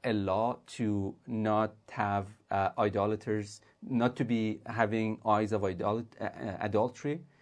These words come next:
Do you think God needs a law or something? Or do you think Jesus needed the law to s-, look at or to do or behave a certain way? No. Who he was, was bearing fruit.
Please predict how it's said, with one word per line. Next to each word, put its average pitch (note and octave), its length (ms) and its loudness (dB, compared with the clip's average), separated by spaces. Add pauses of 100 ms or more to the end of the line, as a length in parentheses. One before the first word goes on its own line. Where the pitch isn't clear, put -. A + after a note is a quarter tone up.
(160)
Do C#3+ 80 4
you D#3+ 80 8
think E3+ 280 0
God B2+ 320 4 (260)
needs C3 460 2
a G#2+ 80 4
law F#2+ 340 4
or A#2+ 160 -2
something? B2+ 640 -4
Or D3 140 6
do D3 140 0
you G#3+ 80 0
think F#3 280 -4
Jesus C#3 400 -2
needed G2 400 0
the G2+ 100 -4
law F#2 260 -4 (560)
to - 80 0
s-, - 220 -4 (240)
look B2 500 0 (180)
at G2+ 280 0 (120)
or G#2+ 200 -2
to A2+ 120 -8
do A#2 500 2 (120)
or G#2 160 0
behave A2 800 -2 (400)
a A2 60 -2
certain G#2+ 420 0
way? F2 220 -6 (180)
No. D#3 260 -2 (720)
Who F#3 380 2
he D3+ 320 2
was, A#2+ 640 4 (260)
was A2+ 220 2
bearing B2 540 0
fruit. A#2+ 600 -2